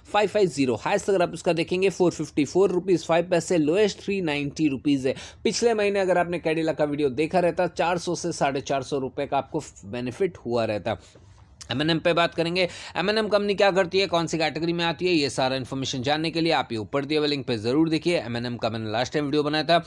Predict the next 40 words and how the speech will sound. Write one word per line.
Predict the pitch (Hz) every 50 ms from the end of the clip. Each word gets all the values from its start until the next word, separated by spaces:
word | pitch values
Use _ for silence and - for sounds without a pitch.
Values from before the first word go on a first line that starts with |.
| - - - - 196
उनतीस | 214 208 180 - 247 240 247 220 - - - - - - - - - - -
सितंबर | - - - - - - 214 196 190 190 165
दो | 160 175
हज़ार | 160 147 160 156
बाईस | 131 131 143 160 156 -
को | - 175 170 156
क्लोजिंग | - 156 165 170 160 170 185 180
हुई | 165 160 156 151 -
थी | 160 156 156
तेरह | 156 147 139 147 143
सौ | - - 143
ग्यारह | 127 135 131 135 143 143
रुपये | 139 135 127 - 147 143 -
पैंसठ | 151 139 139 - - 156 139 -
पैसे, | 135 131 120 - 143 135 127
support | - - 185 185 208 208 190 185
one | 180 170 160 151
was | 147 139 - -
eleven | 143 139 151 160 160 170 170 165
hundred, | 165 160 156 170 170 160
support | - 156 - - 151 147 - -
two | - 135 123 -
twelve | 147 156 156 160
hundred, | 160 156 151 147 160 160 151 -
support | 143 120 - 135 123 -
three | 135 131 117 -
thirteen | 131 135 - 160 160 165
hundred, | 160 160 156 151 147 147 131 120
resistance | 120 139 156 160 - 202 185 170 -
one | 160 151 139 143
thirteen | 139 120 147 151 151 147 147
hundred, | 143 135 143 131
resistance | 127 131 147 160 170 - 180 165 143 -
two | 156 131 -
fourteen | 131 131 127 151 151 147 147
hundred, | 143 143 151 151 147 - - - - - - 220
resistance | 220 214 202 - 185 160 131 139
three | 127 104
fifteen | - - 113 110 - 156 160 160 151 147
hundred। | 135 131 123 - -